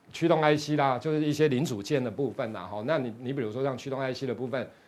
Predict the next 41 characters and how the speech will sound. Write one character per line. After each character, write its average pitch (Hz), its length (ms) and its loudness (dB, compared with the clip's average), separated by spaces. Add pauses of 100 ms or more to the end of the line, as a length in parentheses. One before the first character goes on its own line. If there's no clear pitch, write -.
(260)
像 160 180 0
联 135 180 4
咏 127 180 4
啦， 107 200 -4
像 135 200 -4
天 139 220 -2
钰 143 160 0
啦， 104 180 -4 (300)
哦， 123 140 0
等 127 160 0
等。 113 120 2
因 143 100 0
为 156 80 4
目 165 160 2
前 127 140 0
来 120 140 0
看 135 160 -2
的 123 80 0
话， 120 100 2
其 - 60 -10
实 131 100 -2
驱 131 120 -8
动 139 120 0
I 135 140 2
C 135 300 0 (380)
目 160 80 0
前 127 140 4
看 135 160 8
起 104 80 -2
来 85 160 -6
也 98 160 -2
是 135 160 -2
缺 120 240 0
啦， 107 120 0
哈， 101 200 -4 (200)
也 104 300 -4
N 143 180 0
B 139 160 4
也 113 120 2
缺， 131 300 0
那 127 220 -4